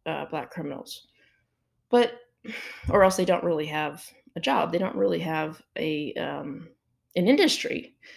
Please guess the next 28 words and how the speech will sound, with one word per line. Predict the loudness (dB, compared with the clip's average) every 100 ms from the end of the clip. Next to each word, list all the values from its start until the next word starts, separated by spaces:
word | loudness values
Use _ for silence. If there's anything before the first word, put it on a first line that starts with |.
| -20 -18 -2
But | 0
the | 0
second | -2 -2 -2 -2
reason | -4 -4 -6 -6
I | -2 -2
believe | -2 -4 -6 -8 -12
what's | -4 -4 -2
going | -8 -6
on | -8 -10 -8
is | -10 -8
that, | -6 -6 -8 _ _ _ _ _ _ -8
you | -2
know, | 0 0
black | 0 -2 -2 -6
people, | -6 -6 -6 -6 -6 -6
and | -8 -8 -8 _ -18 -16 -8
when | -6
I | -6
say | -4 -6
black | -4 -8 -8
people, | -10 -8 -10
I'm | -8
talking | -4 -2 0 0
about | 0 -2
on | -4
average, | -2 -2 -2 -4 -4 -4
not | -4 -4
everybody, | -4 -4 -2 -2 -2 -6